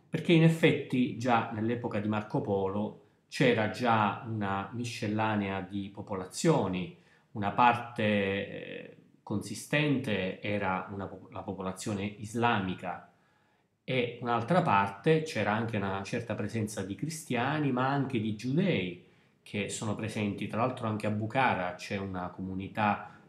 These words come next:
eh, giudaica abbastanza consistente anche storicamente. Quindi Samarcanda era un coacervo e, eh, oltre alla presenza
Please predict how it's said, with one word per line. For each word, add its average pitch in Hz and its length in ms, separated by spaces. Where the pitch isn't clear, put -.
eh, 87 760
giudaica 107 1300
abbastanza 98 560
consistente 101 720
anche 92 240
storicamente. - 920
Quindi 170 220
Samarcanda 160 680
era 143 200
un 113 160
coacervo 98 800
e, 165 400
eh, 101 800
oltre 107 760
alla 98 540
presenza 104 920